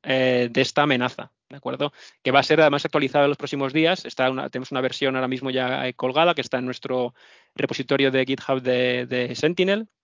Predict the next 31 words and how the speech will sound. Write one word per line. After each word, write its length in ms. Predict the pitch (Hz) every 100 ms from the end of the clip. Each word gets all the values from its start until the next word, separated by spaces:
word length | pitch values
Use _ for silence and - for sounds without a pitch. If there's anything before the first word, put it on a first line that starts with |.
| _ _
Eh, 140 | 127
ahí 120 | 127
lo 100 | 127
podréis 300 | 127 131 131
ver 160 | 139 190
en 140 | 165
el, 180 | 131 127
en 100 | 131
el 60 | 123
blog, 180 | 151 143
en 60 |
la 80 | 127
parte 220 | 127 139
más, 280 | 131 127 -
eh, 260 | 135 127 127
más 180 | 131 143
abajo. 380 | 156 175 196 - - - - -
Eh, 200 | 147 143
y 100 | 180
también, 360 | 151 143 170 170
bueno, 260 | 175 135 -
eh, 80 | 131
como 600 | 135 135 131 127 131 135 _
tenemos 240 | 139 143
esos 240 | 165 165 156
diferentes 420 | 156 160 160 147
indicadores 360 | 151 151 151
de 40 | 151
compromiso, 520 | 156 151 165 175 180
podemos 420 | - 143 147 160
intentar, 640 | 160 156 151 147 156 156